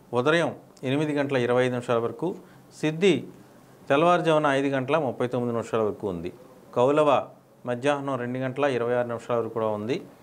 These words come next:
అలాగే వర్జ్యం రాత్రి పదకొండు గంటల ఇరవై రెండు నిమిషాలగా అవుతూ పన్నెండు గంటల యాభై నాలుగు నిమిషాల వరకు ఉంది. అమృతం ఉదయం తొమ్మిది గంటల నలభై ఐదు నిమిషాలగా అవుతూ పదకొండు గంటల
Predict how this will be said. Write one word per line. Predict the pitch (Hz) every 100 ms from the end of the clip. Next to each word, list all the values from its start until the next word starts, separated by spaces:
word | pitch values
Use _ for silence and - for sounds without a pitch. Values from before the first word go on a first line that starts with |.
| - - _
అలాగే | 135 175
వర్జ్యం | 175 156 165 208 143 - - _ - _ 127
రాత్రి | 147 180 196 196
పదకొండు | 160 165 180 180
గంటల | 170 156
ఇరవై | 175 156 139 156 165
రెండు | 139 151
నిమిషాలగా | 139 139 156 147 139 131
అవుతూ | 120 117 151 104 - - - -
పన్నెండు | 135 170 156
గంటల | 139 123 123
యాభై | 185 151 117 110 117
నాలుగు | 104 98
నిమిషాల | 98 95 104
వరకు | 92 90 92
ఉంది. | 82 - - - - - - - - - - - 131
అమృతం | 180 233 247 196 139 - - _
ఉదయం | 143 160 214 185
తొమ్మిది | 170 165 185
గంటల | 180 160 170
నలభై | 151 147 151
ఐదు | 156 147
నిమిషాలగా | 139 156 147 135 131
అవుతూ | 127 135 113
పదకొండు | 117 123 135 135
గంటల | 127 120 135